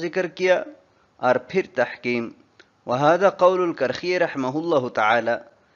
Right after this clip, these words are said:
یہ امام کرخی رحمہ اللہ تعالی کا قول ہے۔ لأن مہر المثل لا اعتبار له مع وجود التسمیہ، اس لیے کہ تسمیہ کے ہوتے ہوئے مہر مثل کا کوئی اعتبار نہیں ہے۔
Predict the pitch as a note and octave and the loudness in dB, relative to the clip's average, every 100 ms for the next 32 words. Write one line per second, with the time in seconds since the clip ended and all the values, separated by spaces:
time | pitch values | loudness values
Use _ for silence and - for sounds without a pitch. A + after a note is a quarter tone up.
0 | _ - E3+ E3 D3+ F#3 G#3 G3+ E3 D#3 | _ -2 0 0 0 0 0 0 -2 -2
1 | C3+ B2+ D3+ D3+ C3 B2 A#2 B2+ D#3+ D#3 | -4 -4 -2 0 0 2 2 2 0 -4
2 | - B2 A#2 A2 A2 - - _ _ _ | -2 0 0 0 -4 -6 -12 _ _ _
3 | - B2 - E3+ F#3+ F3+ E3 F3+ F#3 F3+ | -12 -10 -4 -4 -2 -2 0 0 2 2
4 | F3+ D3 E3+ F#3+ F#3 F3+ - B2+ B2 D#3 | 2 -2 -4 -4 -4 -4 -6 -6 0 0
5 | B2 C3 B2+ D#3+ F#3+ E3 D3+ F3 D3 C#3 | 0 -2 2 4 4 4 2 0 2 4
6 | D3 D#3+ C3 B2+ E3+ B2+ - B2+ - A#2 | 4 2 -2 -6 -6 -6 -2 -2 0 -6
7 | A2+ A2 - _ _ _ _ _ _ - | -4 -6 -8 _ _ _ _ _ _ -8
8 | D3+ - F#3 F#3 D3+ D#3 F3 - - _ | -6 -6 -2 0 0 0 -2 -4 -10 _
9 | _ _ _ D#3 D#3+ G3 G3+ G3 G3 D3+ | _ _ _ -2 0 -2 -2 -2 0 0
10 | C#3 C#3+ G#3 G3 C#3+ D3 - C3+ C3+ B2+ | 0 2 2 2 0 -2 -2 -4 0 0
11 | C#3 D#3 E3+ E3 F3 - D3+ A#2 A#2 A#2+ | 0 -2 -4 -2 -4 -2 0 2 0 0
12 | C3+ D3 A#2+ A#2+ A2+ A2+ A2 | 2 2 0 -6 -4 -2 -2